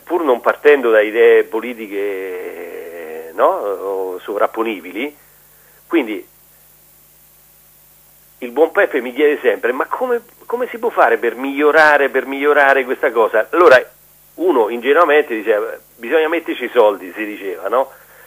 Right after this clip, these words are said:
Secondo me non è questo, non basta mettere i soldi, perché, eh, bisogna mettere soldi, certamente, bisogna mettere passione,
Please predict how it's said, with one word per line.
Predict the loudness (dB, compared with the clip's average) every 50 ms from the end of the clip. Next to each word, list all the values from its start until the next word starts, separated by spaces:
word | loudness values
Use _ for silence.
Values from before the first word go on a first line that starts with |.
| -20 -20 -20 -20 -20 -20 _ _ -8 -6
Secondo | -4 0 2 2 2 4
me | 4 4
non | 4 4 2 2
è | 0 0 -2
questo, | -6 -6 -4 -4 -4 -4 -10 -14 _ -12 -12 -10 -10 -8
non | -8 -8 -2
basta | 0 0 0 0 -2 -4 -4
mettere | -4 -4 -6 -6 -10 -12 -12
i | -10 -6
soldi, | -6 -6 -6 -6 -10 -14 -16 -8
perché, | -6 -6 -6 -4 -4 -4 -4 -4 -6 -10 -12 -12 -12 -10 -10 -10 -10 -12
eh, |
bisogna | -12 -12 -6 -6 -6 -6 -4
mettere | -6 -6 -4 -4 -4 -2 -2 -2 -4 -6 _ _ _ _ -8 2
soldi, | 6 6 6 6 6 2 -4 -8 -8 -8 -10 _ -20 -20 -20 -20 -20 -20 -20 -20 -20 _ _ _ _ -20 -20 _ -20 _ _ _ -20 _ -8
certamente, | 0 0 0 2 2 2 2 4 2 2 0 -2 -8
bisogna | -8 -6 0 0 2 2 2
mettere | 2 2 0 2 2 0 0 0
passione, | 0 -4 -6 -6 -4 2 6 6 6 6 6 2 -2 -4 -8